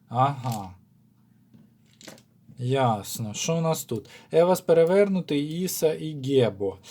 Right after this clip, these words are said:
Е, частково це дійсно його позиція. Частково.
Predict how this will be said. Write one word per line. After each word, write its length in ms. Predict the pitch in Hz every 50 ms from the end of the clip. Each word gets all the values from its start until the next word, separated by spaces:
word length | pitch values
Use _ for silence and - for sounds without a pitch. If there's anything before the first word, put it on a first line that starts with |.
| - - - - _ -
Е, 420 | 151 147 151 151 151 151 156 156 - _ -
частково 840 | - 175 170 165 165 - - 269 311 339 330 254 175 135 110 98 -
це 140 | - 151 151
дійсно 420 | 139 175 214 247 226 - 190 170
його 260 | 160 156 147 156 170 160
позиція. 680 | - 170 147 127 143 127 120 - - - 101 95 - -
Частково. 680 | - - 151 147 151 - - 165 160 135 113 101 95 -